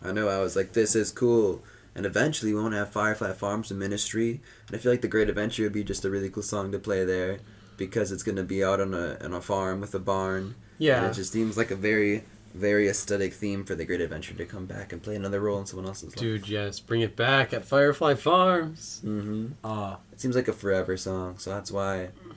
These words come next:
Speaker 1: I love The Great Adventure.
Speaker 2: Yeah, it's honestly super catchy. I honestly never really heard it growing up until that, like, that Netflix movie came out. And I didn't even watch the movie, but, like, like, it would just,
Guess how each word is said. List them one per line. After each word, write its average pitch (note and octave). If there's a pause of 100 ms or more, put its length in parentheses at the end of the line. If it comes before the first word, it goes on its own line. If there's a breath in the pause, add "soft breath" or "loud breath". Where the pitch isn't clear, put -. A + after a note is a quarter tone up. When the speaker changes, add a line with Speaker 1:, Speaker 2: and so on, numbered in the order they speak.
(140)
Speaker 1:
I G#2
love D#2+ (160)
The -
Great C#2+
Adventure. - (300)
Speaker 2:
Yeah, C3
it's C#3
honestly C#4+
super F#3
catchy. D3+
I A#2+
honestly C4+
never D#3
really F3
heard B2
it D3
growing D#3
up E3
until C3+
that, B2+
like, A2+
that A2+
Netflix A2
movie D3
came D3
out. D3 (380)
And A#2+
I C#3+
didn't A3
even D#3
watch C3
the A2+
movie, G#2+
but, G#2+
like, G#2 (580 soft breath)
like, A2
it C#3
would D3
just, F#3